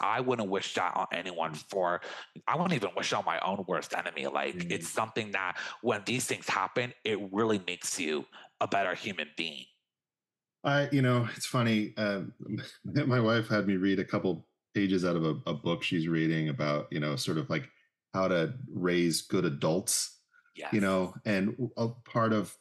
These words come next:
Speaker 2: part, you know, not to maybe the extreme that you went through, but, you know, part of what the message from that, that book from last night, it was just last night, ironically,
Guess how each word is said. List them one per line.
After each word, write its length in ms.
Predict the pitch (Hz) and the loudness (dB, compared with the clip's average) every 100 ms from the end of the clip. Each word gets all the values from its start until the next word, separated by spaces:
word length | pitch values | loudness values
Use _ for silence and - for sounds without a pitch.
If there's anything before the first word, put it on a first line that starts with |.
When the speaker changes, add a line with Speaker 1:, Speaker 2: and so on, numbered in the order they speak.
| - | -4
Speaker 2:
part, 180 | 120 113 | 0 2
you 80 | 110 | 2
know, 100 | 95 | 2
not 280 | 95 110 110 | 4 2 2
to 60 | 107 | 2
maybe 200 | 101 95 | 4 4
the 140 | 95 | 2
extreme 420 | 82 - 110 101 | 0 0 2 4
that 100 | 95 | 2
you 160 | 87 90 | 2 0
went 320 | 90 92 - | 2 0 -2
through, 440 | 98 87 82 78 - | 0 2 2 0 0
but, 300 | 90 82 92 | 0 0 0
you 80 | |
know, 140 | 87 85 | 0 -2
part 340 | - 101 92 | -2 -2 0
of 280 | 90 82 - | 0 -2 -6
what 160 | 90 92 | -6 -2
the 60 | 80 | 0
message 460 | 82 87 - 85 - | 0 0 0 -2 -2
from 200 | 85 80 | -2 -2
that, 260 | 76 - | -2 -4
that 220 | 80 76 | -4 -2
book 200 | 117 127 | 0 -2
from 140 | - 85 | 0 -2
last 220 | 76 - | -2 0
night, 260 | 85 82 - | -2 -2 -2
it 80 | 90 | -2
was 100 | 82 | -2
just 160 | 92 | -2
last 220 | 82 78 - | 0 -2 -2
night, 200 | 85 80 | -2 0
ironically, 600 | 73 76 78 - 78 | 0 -2 -2 -2 -2